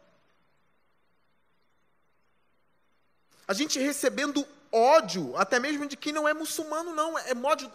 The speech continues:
é ódio da mídia, ódio do Estado, porque o Estado também odeia a gente. Eu sei que o Estado não é uma pessoa. Eu sei que o Estado não é uma pessoa.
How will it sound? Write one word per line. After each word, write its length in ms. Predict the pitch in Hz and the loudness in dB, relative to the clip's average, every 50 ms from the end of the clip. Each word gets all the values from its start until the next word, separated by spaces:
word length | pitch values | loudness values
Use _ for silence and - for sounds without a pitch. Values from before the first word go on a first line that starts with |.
| - - | -16 -16
é 120 | 196 - - - | -16 -10 0 4
ódio 240 | 269 285 226 247 | 4 4 4 4
da 160 | 214 269 269 262 | 4 4 4 4
mídia, 520 | 254 262 269 277 262 214 - 269 269 262 - - - - - _ _ _ _ _ _ _ _ _ _ - | 2 -6 -8 -8 -6 -4 -2 -2 -2 -2 -4 -14 -20 -20 -20 _ _ _ _ _ _ _ _ _ _ 4
ódio 320 | - 285 311 285 226 262 | 8 8 8 8 6 -2
do 160 | 202 285 294 | -2 -2 -2
Estado, 640 | 285 - - - - - 269 269 285 277 220 285 247 | 0 0 -2 -4 -2 4 6 6 6 6 4 -2 -8
porque 240 | - 165 - - 269 | -10 -10 -8 -6 -4
o 80 | 262 | -4
Estado 480 | 254 - - - - 277 269 285 - 262 | -4 -4 -6 -4 2 4 4 4 4 0
também 380 | - - 254 226 214 254 269 262 | 2 2 2 4 4 2 6 6
odeia 400 | 254 226 175 165 226 262 269 262 | 4 4 8 6 6 8 8 2
a 40 | |
gente. 260 | 226 - 233 240 220 254 | 2 0 -4 -6 -6 -6
Eu 60 | 233 | -4
sei 140 | - 269 269 | -4 -6 -8
que 120 | - 262 | -8 -8
o 20 | |
Estado 360 | 233 - - - 247 233 240 240 | -8 -6 0 0 0 0 0 -4
não 180 | 247 240 226 | -4 0 2
é 80 | 233 254 | 2 2
uma 180 | 254 247 226 | 2 0 -2
pessoa. 640 | 233 - 208 190 - - - 190 170 151 127 101 - - - _ _ _ _ _ _ _ _ _ _ _ _ _ _ _ _ _ _ _ _ _ _ - | -4 -4 -10 -10 -8 -8 -6 -6 -4 -4 -6 -8 -10 -14 -20 _ _ _ _ _ _ _ _ _ _ _ _ _ _ _ _ _ _ _ _ _ _ -8
Eu 80 | 180 | -6
sei 160 | - - 269 | -4 -4 -6
que 100 | - - | -6 -6
o 20 | 254 | -6
Estado 360 | 226 - - 247 240 240 208 | -6 -4 0 2 2 2 2
não 200 | 226 226 220 208 | 0 -4 -4 -2
é 80 | 208 208 | -2 -2
uma 160 | 202 202 185 | -2 -4 -6
pessoa. 580 | - 190 170 - - - 180 156 139 123 101 | -6 -6 -10 -10 -8 -6 -6 -4 -4 -6 -8